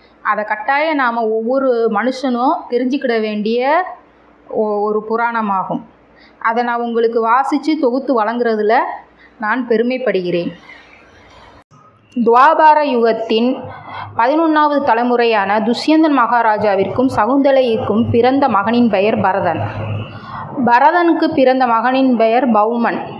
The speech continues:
பௌமனுக்கு பிறந்த மகனின் பெயர் சுகோத்திரன். சுகோத்தினருக்கு பிறந்த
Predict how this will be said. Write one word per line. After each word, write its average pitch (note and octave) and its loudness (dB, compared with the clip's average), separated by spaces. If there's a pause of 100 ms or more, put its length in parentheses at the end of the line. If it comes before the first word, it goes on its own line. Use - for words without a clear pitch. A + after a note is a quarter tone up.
(840)
பௌமனுக்கு E4+ 2
பிறந்த C4+ 2
மகனின் C4 0
பெயர் A#3 2
சுகோத்திரன். B3+ 0 (1000)
சுகோத்தினருக்கு D#4 0
பிறந்த C4 2